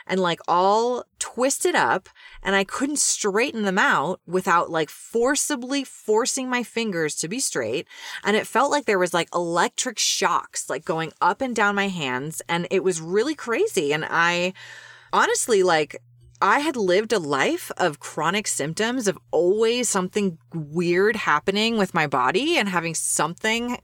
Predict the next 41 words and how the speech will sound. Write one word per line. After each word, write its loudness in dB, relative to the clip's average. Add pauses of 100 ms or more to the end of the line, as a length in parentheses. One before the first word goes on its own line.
(140)
weird 2
going 2
on, 0 (380)
that 0
I 2
really 0
literally 0
just 0
shook 0
it 2
off 2
that 2
morning 0
and 0
was -2
like, 0
"Whatever, -2
like, -2
I'm 0
just -6
gonna -4
go 0
to 0
work." -2
Like, -2
I 2
didn't -2
even -2
give -4
it -2
attention -4
because -2
I 0
had -4
become -8
<laughs> -6
so 0
used -6
to -8
the -6
fact -2